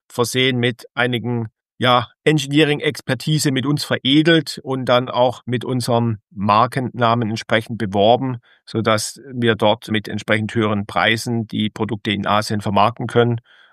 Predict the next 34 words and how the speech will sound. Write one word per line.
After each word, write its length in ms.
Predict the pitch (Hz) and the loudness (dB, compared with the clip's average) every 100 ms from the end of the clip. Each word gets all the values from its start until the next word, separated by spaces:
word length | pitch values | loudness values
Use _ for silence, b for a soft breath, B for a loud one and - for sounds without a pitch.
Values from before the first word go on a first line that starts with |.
| b | b
Und 520 | - 110 110 110 104 | -2 0 2 0 -2
das 140 | 110 107 | -2 0
ist 320 | 110 - - _ _ | -2 -4 -8 _ _
das 140 | 123 117 | -4 -4
Besondere, 520 | 113 123 123 123 120 - | -2 0 0 2 0 0
kein 260 | 127 127 | -2 0
Capex 380 | 120 135 139 117 | 0 0 0 -4
für 120 | - | -4
uns 420 | 113 160 208 - - _ _ _ - | 0 2 2 0 -14 _ _ _ -10
und 180 | 131 120 | -4 0
garantierter 560 | 127 131 117 151 151 | 2 2 2 2 2
Profit, 480 | - - 139 156 135 | 0 0 0 0 -2
vertraglich 520 | 135 - 131 135 127 | -4 0 0 0 -2
garantiert 480 | 131 120 117 127 131 | 0 2 0 -2 -4
von 120 | 131 | -4
dreizehn 380 | 117 123 117 127 | -2 -2 0 -2
Millionen 300 | 120 117 110 | -2 0 0
Euro 420 | 110 127 113 117 | 2 2 2 -2
in 160 | 98 113 | -2 -2
den 100 | 113 | 0
nächsten 320 | 113 - - | 0 -2 -8
fünf 300 | - 117 - | -6 -6 -2
Jahren, 420 | 113 110 123 117 - b b b b | 2 2 0 -4 -10 b b b b
was 420 | 104 107 - - _ | 0 0 -2 -8 _
wir 220 | 113 113 | 0 0
voll 220 | - 123 | 4 2
konsolidieren 680 | - 117 107 107 - 120 127 | 2 -2 -2 -6 0 0 0
können. 240 | 120 113 | 0 0
Insofern 540 | 107 104 104 107 113 107 | 0 -4 -4 -2 -2 0
sicherlich 420 | - 101 107 107 | -2 -2 -2 -2
ein 120 | 107 | -2
sehr, 180 | 104 101 | -2 -2
sehr 140 | 101 101 | -2 -4
gutes 500 | 113 110 107 - | -2 0 0 -2